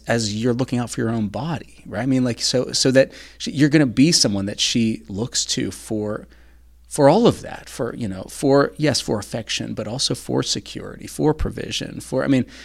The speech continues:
for everything that, that she's, that she needs, you know, and, and, um, as the church or we, you know, look to Christ, you know, for all we need, you know. It's, so it, it is this, um, it's interesting 'cause I, I like your, your examples, and I'm a bit more, uh, you know, I'm,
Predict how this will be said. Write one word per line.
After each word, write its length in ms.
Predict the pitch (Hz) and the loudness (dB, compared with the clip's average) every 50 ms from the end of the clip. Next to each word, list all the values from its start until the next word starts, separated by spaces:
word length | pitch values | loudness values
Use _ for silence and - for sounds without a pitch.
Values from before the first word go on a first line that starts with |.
| - - - - | -20 -20 -14 -6
for 100 | - - | -2 0
everything 340 | 151 156 170 160 170 151 | 2 4 4 4 6 6
that, 240 | 135 127 123 - - | 6 4 4 2 -2
that 180 | - 127 120 - | -4 -4 -2 0
she's, 420 | - - 139 135 135 110 - - - - - - - - - - - | 2 4 6 6 6 6 2 -2 -8 -16 -20 -20 -20 -20 -20 -14 -8
that 160 | - 120 - | -6 -2 0
she 200 | - - 151 143 | 2 4 6 6
needs, 540 | 135 160 190 180 - - - - - - - | 6 6 4 2 0 0 -4 -8 -6 -4 -2
you 100 | 131 107 | 0 0
know, 220 | 101 101 98 98 | 0 -2 -4 -6
and, 200 | - - - - | -6 -6 -6 -6
and, 180 | - 65 - - | -8 -8 -8 -6
um, 320 | - 110 107 107 - - - - - - - - - - - - - - - - - | -6 -4 -4 -4 -6 -8 -10 -14 -20 -20 -20 -20 -20 -20 -20 -20 -20 -20 -14 -4 0
as 480 | 120 135 160 175 180 180 175 151 - - | 2 4 6 8 8 6 6 6 2 0
the 160 | 180 170 160 | 2 2 2
church 560 | - - 196 175 139 127 - - - - - | 4 6 4 6 4 4 2 0 0 0 0
or 340 | - - 120 120 120 120 117 | 0 0 2 4 4 4 4
we, 460 | 113 160 170 139 107 107 120 139 143 165 | 4 4 4 4 4 4 2 0 -2 -4
you 140 | - 156 | -4 -2
know, 80 | 135 135 | -2 -2
look 320 | - - 107 127 - - | -2 -2 -4 -4 -4 -4
to 160 | - - - 156 | -2 -2 -2 0
Christ, 500 | - - 202 202 - - - - - - | 2 2 2 4 2 0 -2 -2 0 2
you 80 | 131 | 2
know, 140 | 110 107 110 | 2 2 -2
for 200 | - - 107 - | -4 -6 -6 -6
all 300 | - - 127 135 135 135 | -6 -6 -4 -2 0 0
we 140 | 127 131 123 | 2 2 2
need, 400 | 127 151 156 135 90 87 - - | 2 2 2 0 -2 -4 -6 -6
you 60 | 117 | -6
know. 100 | 107 - | -6 -6
It's, 300 | - - - - - - | -6 -6 -6 -6 -6 -2
so 180 | - - 139 143 | 0 2 4 4
it, 100 | 156 156 | 4 4
it 140 | - 160 185 | 4 4 4
is 240 | 208 175 107 92 101 | 4 4 2 0 0
this, 300 | 113 110 - - - - - - - - - - - - | -2 -2 -2 -2 -4 -6 -12 -18 -20 -20 -20 -20 -8 -4
um, 220 | 127 120 113 113 | -2 0 0 0
it's 100 | 113 - | 0 0
interesting 340 | 202 208 202 - - 120 98 | 0 0 0 -2 -2 -2 -2
'cause 120 | - - 123 | -2 0 -2
I, 100 | 123 - | 0 0
I 40 | - | 4
like 220 | 127 139 147 147 143 | 6 6 6 6 4
your, 120 | 127 120 | 2 2
your 200 | - - 117 110 | 2 2 0 0
examples, 560 | 98 92 - 123 131 135 - - - - - - | 0 0 0 2 2 2 2 0 -2 -4 -2 -2
and 80 | 104 | -2
I'm 100 | 104 110 | -2 -2
a 60 | 107 | -2
bit 220 | 101 - - - - | -2 -4 -8 -8 -8
more, 240 | 104 101 98 95 95 - - - - | -10 -10 -10 -12 -14 -18 -20 -20 -18
uh, 60 | - - | -16 -14
you 100 | - - | -12 -12
know, 140 | 92 98 107 | -12 -10 -12
I'm, 240 | 107 - - - - | -12 -12 -14 -16 -18